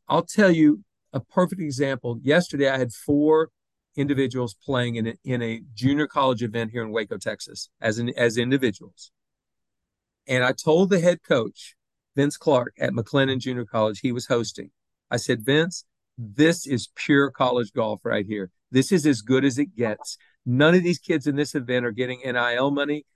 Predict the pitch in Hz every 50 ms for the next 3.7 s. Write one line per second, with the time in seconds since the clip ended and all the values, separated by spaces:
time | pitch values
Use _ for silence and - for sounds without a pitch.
0 | _ _ _ _ - 120 120 135 151 156 151 156 139 - _ - 151 147 143 139
1 | 123 - - _ _ _ - 123 113 - - 165 165 165 151 151 160 156 151 131
2 | - - 165 165 165 151 _ - 160 180 202 - 101 95 - _ _ _ - 139
3 | 135 131 139 156 180 175 - - - 156 139 127 127